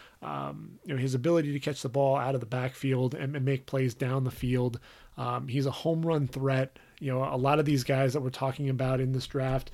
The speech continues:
aren't gonna be your home run threat type of guy. And I think Travion Williams is one of those guys who's able to do that. He's five nine, two hundred pounds. Um, you know, finished the year with, uh, over seventeen hundred yards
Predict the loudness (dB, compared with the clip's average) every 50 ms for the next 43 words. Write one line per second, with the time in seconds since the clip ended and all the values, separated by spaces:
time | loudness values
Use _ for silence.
0 | -14 -14 -16 -16 -12 -6 -4 -4 -4 -2 -2 -2 0 0 0 2 2 2 0 0
1 | 0 -2 0 0 2 2 0 0 -2 -4 -4 -4 -4 -4 -6 -6 -6 -6 -6 -4
2 | -2 0 0 0 0 0 -2 -2 -4 -4 -6 -4 -6 -4 0 2 2 4 4 2
3 | 2 2 4 4 4 4 4 2 -2 -4 -4 -2 0 0 0 0 -2 -2 -2 -4
4 | -2 -2 -4 -2 -2 -2 -2 -2 -4 -4 -2 -2 -2 -2 -2 -6 -8 -10 -6 -4
5 | 0 0 0 0 0 0 0 2 2 0 0 0 0 0 0 2 0 0 0 2
6 | 4 4 6 6 6 4 4 0 -4 -12 -18 -18 -18 -20 -16 -8 -4 -4 -2 -2
7 | -2 -2 -4 -2 0 0 2 2 0 -4 -4 -4 0 2 2 4 4 4 4 4
8 | 4 4 4 2 0 -2 0 0 0 0 0 0 0 0 -2 0 0 0 -2 -2
9 | -2 -4 -2 0 0 0 0 0 2 2 2 4 4 4 4 2 0 -6